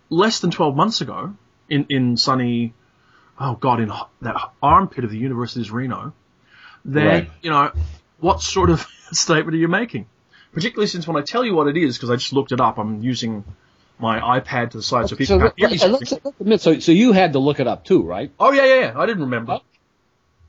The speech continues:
Speaker 1: It was Black
Speaker 2: What is
Speaker 1: Hat
Speaker 2: it?
Speaker 1: All Clear by Connie Willis.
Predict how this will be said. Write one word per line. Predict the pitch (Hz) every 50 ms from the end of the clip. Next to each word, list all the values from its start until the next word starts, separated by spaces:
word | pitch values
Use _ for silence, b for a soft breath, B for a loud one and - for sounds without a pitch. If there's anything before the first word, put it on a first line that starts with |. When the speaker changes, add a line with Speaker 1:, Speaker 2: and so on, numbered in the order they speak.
| _ _ _ _ _ _ _ _ _ _ _ _ _ _ _ _ _ -
Speaker 1:
It | 196
was | 196 -
Black | - 170 190 202 147
Speaker 2:
What |
is | 131 113
Speaker 1:
Hat | 185 180
Speaker 2:
it? |
Speaker 1:
All | 185 185
Clear | 175 - 214 226 196
by | 160 147 131
Connie | - 151 151 160
Willis. | 185 196 - - - -